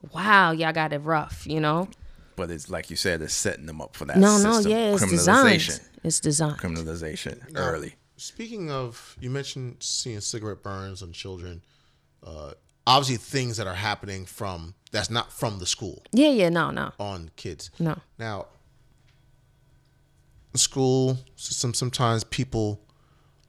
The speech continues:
Speaker 3: are around the school that shouldn't be there.
Speaker 1: What you mean?
Speaker 3: A lot of people have been talking recently about this R. Kelly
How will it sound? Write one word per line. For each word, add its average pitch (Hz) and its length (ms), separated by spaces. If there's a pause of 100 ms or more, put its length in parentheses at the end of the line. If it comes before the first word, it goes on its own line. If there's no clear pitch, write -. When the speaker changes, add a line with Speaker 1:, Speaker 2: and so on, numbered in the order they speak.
(180)
Speaker 3:
are 101 200
around 107 280
the 101 100
school 101 300
that 90 120
shouldn't 104 340
be 123 160
there. - 340 (380)
Speaker 1:
What 202 200
you 202 60
mean? 175 240 (1800)
Speaker 3:
A 110 80
lot 117 160
of 147 100
people 107 480 (1160)
have 101 120
been 98 100
talking 95 420
recently 107 240
about 101 260 (140)
this - 320 (120)
R. 101 120
Kelly - 320